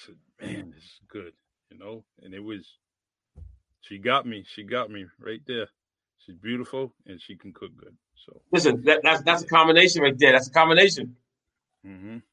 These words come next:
Speaker 2: Yep.
Speaker 1: Yeah. The, uh, so how's your brother, man? How's Rob, man?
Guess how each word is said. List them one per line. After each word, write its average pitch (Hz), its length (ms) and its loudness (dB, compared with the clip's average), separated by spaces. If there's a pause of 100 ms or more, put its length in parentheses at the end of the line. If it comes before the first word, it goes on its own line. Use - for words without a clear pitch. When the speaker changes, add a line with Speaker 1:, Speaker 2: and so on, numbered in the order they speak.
(520)
Speaker 2:
Yep. - 0 -
Speaker 1:
Yeah. 170 220 2 (1300)
The, 104 320 -10
uh, 92 200 -10 (680)
so 104 220 -8 (640)
how's 151 160 0
your 151 120 -6
brother, 120 320 0
man? 110 360 -10 (1080)
How's 117 160 -10
Rob, 104 320 -6 (100)
man? 85 240 -20